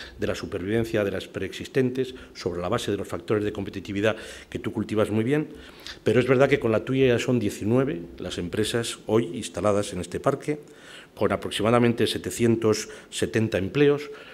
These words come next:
de los cuales el sesenta por ciento, querido rector, lo hemos hablado en esta misma tribuna en muchas ocasiones, son titulados universitarios, empresas que apuestan por la innovación,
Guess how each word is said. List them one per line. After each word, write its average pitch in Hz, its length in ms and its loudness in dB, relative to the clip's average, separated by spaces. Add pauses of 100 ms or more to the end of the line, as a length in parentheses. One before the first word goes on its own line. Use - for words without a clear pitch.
(200)
de 95 80 -4
los 87 140 -8
cuales 110 320 2
el 90 60 -8
sesenta 110 380 -2
por 95 140 -6
ciento, 104 340 0
querido 95 260 -2
rector, 107 400 0
lo 98 80 -2
hemos 95 200 -2
hablado 101 440 0
en 101 120 -2
esta 101 200 -2
misma 98 300 0
tribuna 104 360 -2 (340)
en 92 80 -8
muchas 104 260 0
ocasiones, 104 420 -2
son 101 160 2
titulados 104 500 0 (360)
universitarios, 92 840 0 (500)
empresas 110 520 2
que 92 280 -2
apuestan 104 440 0
por 87 160 -2
la 90 80 0
innovación, 143 760 2